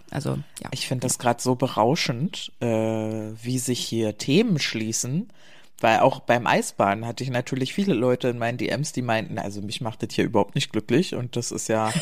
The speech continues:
Speaker 1: <laughs>
Speaker 2: und dann immer fragen, „Wie kann das sein? Ja, weil, wie lange muss ich das machen, damit's mich glücklich macht?“ Und wir darauf jetzt auch einfach mal so zwischendrin eine Antwort bekommen haben von dir. Es ist ja der Wahnsinn. Äh, um jetzt noch mal kurz den, den Bogen zu schließen. Du würdest also sagen, f-,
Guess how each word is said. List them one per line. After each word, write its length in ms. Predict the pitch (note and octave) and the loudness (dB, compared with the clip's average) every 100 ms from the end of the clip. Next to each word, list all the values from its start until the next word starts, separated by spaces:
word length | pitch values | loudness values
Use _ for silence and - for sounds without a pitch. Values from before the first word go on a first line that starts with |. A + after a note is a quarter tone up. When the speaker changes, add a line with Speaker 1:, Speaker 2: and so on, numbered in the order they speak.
| B3+ | 4
Speaker 1:
<laughs> 240 | - - - | 4 2 4
Speaker 2:
und 160 | C3+ | 6
dann 140 | B2+ C3 | 6 8
immer 180 | C#3 C3+ | 8 8
fragen, 420 | - B2 F3 E3 | 8 8 8 6
„Wie 60 | |
kann 220 | C3+ C#3 C3+ | 4 4 6
das 200 | C3 - | 6 8
sein? 380 | A#2+ D#3 G3+ | 8 8 6
Ja, 260 | D3 D3+ D#3+ | 8 8 8
weil, 220 | B2+ A#2 | 6 6
wie 80 | D#3 | 4
lange 240 | E3+ D#3+ | 6 6
muss 180 | D#3 D3+ | 6 2
ich 120 | D#3+ | 0
das 160 | - C#3+ | 0 4
machen, 240 | D#3 G3 | 6 6
damit's 260 | E3+ C3+ - | 4 4 0
mich 160 | D3 - | -2 0
glücklich 320 | F3 G3+ E3+ | 0 0 0
macht?“ 300 | C3 - - - - - - | -2 -2 -8 -20 -20 -20 -8
Und 160 | C#3 C#3 | -4 0
wir 100 | C3+ | 4
darauf 320 | B2+ C#3 C#3 | 6 6 4
jetzt 260 | C3+ - - | 2 0 4
auch 180 | D3+ | 4
einfach 320 | - B2 D3 C#3+ | 4 0 0 0
mal 160 | B2+ | 0
so 120 | B2 | 0
zwischendrin 480 | C3+ - C3 C3 C3 | -2 -4 -4 0 0
eine 120 | D#3 | 2
Antwort 300 | - F3+ C3+ | 0 2 0
bekommen 360 | - - A#2 A2 | -2 -2 -2 0
haben 140 | G#2 | -4
von 180 | G#2 G#2+ | -4 -8
dir. 220 | A2+ G2 | -6 -4
Es 140 | - C3 | -6 -6
ist 120 | - | -2
ja 120 | B2 | 2
der 160 | A2+ A2+ | 2 4
Wahnsinn. 440 | A#2+ C#3 A2+ G#2 - - - - - - | 2 0 -2 -8 -12 -16 -16 -14 -10 6
Äh, 340 | D3 D3 D3 C#3+ | 10 12 12 10
um 160 | F3 | 8
jetzt 240 | F3 E3+ D#3+ | 8 8 6
noch 140 | D#3 | 6
mal 140 | F3+ | 6
kurz 300 | F3+ G3 - | 6 2 2
den, 280 | - D3+ C#3 | 2 2 2
den 240 | C3+ C3+ C3+ | 2 0 4
Bogen 440 | E3 A3+ F3+ C3 | 4 6 4 -2
zu 140 | - | -4
schließen. 380 | C3 - B2 C3+ | -6 -4 -6 -4
Du 60 | B2+ | -2
würdest 220 | D3 E3 | 0 2
also 180 | D3 C#3 | 0 0
sagen, 240 | C3+ C3 | 0 0
f-, 360 | C#3 - - - | -2 -8 -12 -14